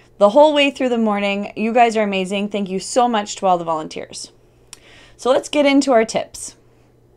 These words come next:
My first tip is make sure you book your hotel.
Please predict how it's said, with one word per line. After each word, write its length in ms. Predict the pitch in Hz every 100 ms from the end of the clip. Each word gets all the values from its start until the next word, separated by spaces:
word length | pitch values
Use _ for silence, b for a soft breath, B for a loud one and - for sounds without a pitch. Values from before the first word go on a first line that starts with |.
| _ - _ _ _ -
My 240 | 185 202 220
first 400 | 302 381 415 -
tip 280 | 247 233 - B B -
is 160 | 208
make 200 | 247 277
sure 200 | - 254
you 200 | 247 202
book 260 | 196 247 254
your 140 | 240
hotel. 520 | 220 202 190 127 175